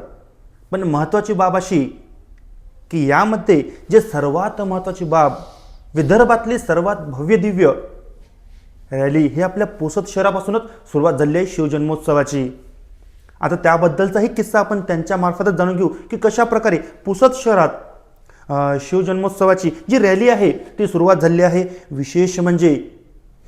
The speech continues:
ही रॅली कोणत्याही एका व्यक्तीमार्फत काढण्यात आली नव्हती, तर सर्व जे अठरा पगड जाती आहे,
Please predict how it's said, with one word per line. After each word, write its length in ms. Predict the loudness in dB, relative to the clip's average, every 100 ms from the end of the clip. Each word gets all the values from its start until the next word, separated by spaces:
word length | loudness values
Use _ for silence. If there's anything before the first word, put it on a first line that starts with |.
| -4 2
ही 80 |
रॅली 340 | 6 6 6 2
कोणत्याही 880 | -2 -10 -4 -2 0 0 2 2 0 -8
एका 200 | -4 -2
व्यक्तीमार्फत 840 | -2 -4 -4 -4 -4 0 -2 -2 -16 -20 -20 -20 _ _ _ _ _ -12 -4
काढण्यात 320 | -2 -2 -2 -2
आली 160 | -2
नव्हती, 260 | 0 0 0
तर 80 | -2
सर्व 300 | -2 -2 0
जे 140 | -2 -4 -8
अठरा 300 | -10 -2 -2
पगड 320 | -2 -2 0
जाती 280 | 0 0 0
आहे, 520 | 0 0 -2 -10